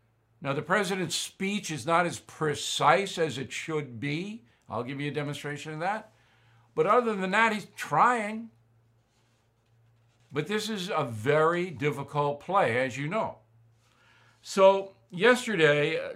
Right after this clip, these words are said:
Jim Acosta, who, who is not a reporter, C N N has assigned him to the White House to try to embarrass Donald Trump. That are, that's what his orders are. He wrote a book. No one bought the book. So it's not like this guy has a following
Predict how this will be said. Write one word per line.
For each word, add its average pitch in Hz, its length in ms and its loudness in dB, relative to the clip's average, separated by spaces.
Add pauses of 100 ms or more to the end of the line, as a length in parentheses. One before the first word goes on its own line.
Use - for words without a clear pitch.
Jim 190 240 -4
Acosta, 135 680 0
who, 143 320 -8
who 196 280 -6
is 196 340 -4
not 220 320 0
a 185 60 -2
reporter, 156 800 -2 (520)
C 180 220 -4
N 190 100 0
N 180 140 2
has 151 160 -2
assigned 160 500 2
him 165 120 -4
to 147 100 -12
the 160 80 -4
White 156 240 4
House 160 300 2
to 131 80 -6
try 151 720 4
to 156 140 -8
embarrass 143 560 0
Donald 127 300 -4
Trump. - 260 -14 (360)
That 160 180 2
are, 180 240 2 (140)
that's 180 280 -6
what 175 160 -6
his 170 180 -6
orders 170 360 -6
are. 165 280 -4 (440)
He 175 100 -8
wrote 180 260 2
a 160 40 2
book. 190 360 0 (140)
No 175 380 0
one 196 280 -2
bought 185 240 -6
the 180 60 -14
book. 180 360 -10 (720)
So 202 220 -4
it's 185 140 -8
not 226 200 -2
like 175 180 0
this 170 160 -4
guy 170 220 2
has 127 160 -2
a 113 40 -4
following 180 880 0